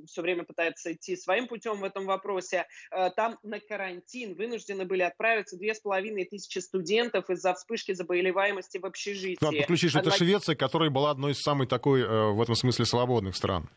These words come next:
Speaker 1: Совершенно верно, да. А, д-, такая же ситуация в Глазго, например, э,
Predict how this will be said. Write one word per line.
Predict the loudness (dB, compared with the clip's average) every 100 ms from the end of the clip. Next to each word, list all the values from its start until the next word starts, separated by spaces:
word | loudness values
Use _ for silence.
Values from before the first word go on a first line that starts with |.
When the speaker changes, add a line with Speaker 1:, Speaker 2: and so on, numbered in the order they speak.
| _ _ _ _ _ _ _ _ _
Speaker 1:
Совершенно | -10 -6 -6
верно, | -2 -2 -2 -4
да. | -2 0 -2 -6 -8
А, | 0 2 4 2
д-, | -2 -6 -6 -4
такая | -4 -4 -6
же |
ситуация | -8 -12 -6 -4 -4 -8
в | -6
Глазго, | -2 0 0 -2 -6
например, | -6 -8 -4 -2
э, | 0 0